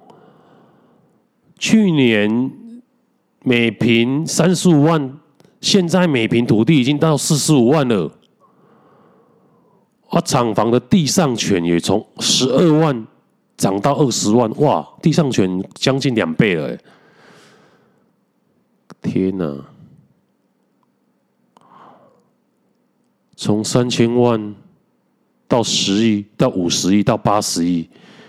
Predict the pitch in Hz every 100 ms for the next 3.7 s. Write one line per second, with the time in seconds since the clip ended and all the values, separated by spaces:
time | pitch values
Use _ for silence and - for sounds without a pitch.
0 | - - _ _ _ _ _ _ _ _
1 | - 185 196 165 123 131 135 160 208 202
2 | 156 143 147 147 160 127 123 165 123 -
3 | 104 139 143 120 120 -